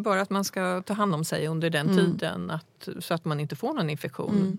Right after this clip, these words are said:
Speaker 1: Avvakta så att det här avslaget och blödningen,
Speaker 2: Mm.
Speaker 1: eh,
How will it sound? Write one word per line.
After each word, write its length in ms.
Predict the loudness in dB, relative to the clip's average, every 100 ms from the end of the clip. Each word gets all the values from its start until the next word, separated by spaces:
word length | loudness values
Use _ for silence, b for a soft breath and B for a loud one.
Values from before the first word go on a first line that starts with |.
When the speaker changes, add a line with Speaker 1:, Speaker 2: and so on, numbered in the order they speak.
| -6
Speaker 1:
Avvakta 760 | -2 0 0 -2 -2 -2 -2
så 100 | -4
att 80 | -4
det 80 | -2
här 220 | -4 -2
avslaget 480 | -4 -4 -4 -4 -4
och 60 | -4
blödningen, 560 | -4 -4 -6 -6 -8 -6 0
Speaker 2:
Mm. 340 | 2 4 0 B B B B
Speaker 1:
eh, 80 | B